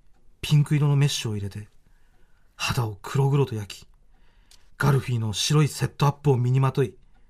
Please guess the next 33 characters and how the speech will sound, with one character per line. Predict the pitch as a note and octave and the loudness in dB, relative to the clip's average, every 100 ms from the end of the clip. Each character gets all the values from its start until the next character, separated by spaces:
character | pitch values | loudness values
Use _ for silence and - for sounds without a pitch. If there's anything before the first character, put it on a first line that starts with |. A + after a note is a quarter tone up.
| _ - - - - - | _ -20 -20 -20 -20 -10
黒 | - C#3 | 0 2
い | A#2+ - - | 2 -2 -16
キ | - | -2
テ | F#3+ | 2
ィ | E3 | 2
ち | C#3+ | 2
ゃ | |
ん | C3 | -2
の | |
サ | A#2 - | -2 0
ン | C#3 | 0
ダ | C#3 | 2
ル | |
を | C#3 | 0
履 | - | -2
い | C#3 | -4
た | C#3 | -4
少 | - C#3+ | -4 -4
女 | B2 | -4
が | G#2+ - - - - - - | -8 -14 -20 -20 -20 -20 -10
灰 | - D3+ | 0 2
皿 | D3 D3 | 4 2
の | C#3 | 2
前 | C#3+ | 2
に | C3+ A2 | 0 -4
や | F#2+ | -8
っ | |
て | C3 | -8
き | - | -10
た。 | - - - - _ _ - - - - - - - - _ - _ _ - - - _ | -14 -18 -20 -20 _ _ -20 -20 -20 -20 -20 -20 -20 -20 _ -20 _ _ -20 -20 -20 _
彼 | - B2+ | -4 -4
女 | G2+ G2 | -4 -6
は | E2+ | -12